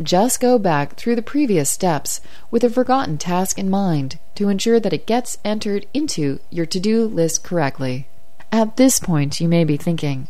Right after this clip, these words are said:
"Wow, this seems like a lot of work. Do I really need to go through all of this trouble each week?" And the answer is yes and no. Yes, you need to take the time to complete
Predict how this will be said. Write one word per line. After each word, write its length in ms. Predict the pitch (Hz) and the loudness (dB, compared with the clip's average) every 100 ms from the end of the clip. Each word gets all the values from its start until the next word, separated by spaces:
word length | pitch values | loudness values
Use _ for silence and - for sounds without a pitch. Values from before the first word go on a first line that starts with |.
| - | -6
"Wow, 540 | 165 180 175 175 143 - - - | -2 2 4 4 2 -4 -8 -6
this 240 | 190 220 277 | 2 4 4
seems 240 | 190 160 | 2 0
like 120 | 151 | 0
a 60 | 151 | 0
lot 200 | 160 175 | 2 2
of 100 | 147 | 0
work. 380 | 160 175 - - - - - | 0 0 -2 -6 -8 -8 -4
Do 120 | 226 | 4
I 120 | 247 | 4
really 400 | 262 190 233 311 | 4 4 2 2
need 280 | 214 180 240 | 2 0 0
to 80 | 240 | -2
go 160 | 185 165 | -2 0
through 180 | 165 - | -2 -2
all 140 | 156 175 | 0 0
of 100 | 185 | 0
this 180 | 165 - | -2 -2
trouble 320 | 165 170 175 | 0 0 0
each 200 | 151 - | 0 0
week?" 380 | 139 240 - - - - - - | 0 0 -4 -6 -8 -8 -8 -2
And 160 | 233 | 0
the 120 | 262 285 | 2 2
answer 360 | 320 311 170 | 2 0 -4
is 300 | - 151 143 - - - - | 0 0 0 -4 -6 -8 -6
yes 260 | - 302 302 | -2 0 0
and 140 | 233 | 0
no. 340 | 175 147 127 131 - - - - - - - - | 0 0 -2 -6 -6 -8 -8 -8 -8 -8 -8 -4
Yes, 360 | 208 262 302 285 | 2 2 2 0
you 80 | |
need 160 | 233 196 | 0 -2
to 100 | - | -2
take 240 | - 170 | -2 -2
the 80 | - | -2
time 320 | 147 170 156 | -2 0 0
to 100 | 156 | -2
complete 460 | 160 165 175 185 - | -4 -4 0 -2 -2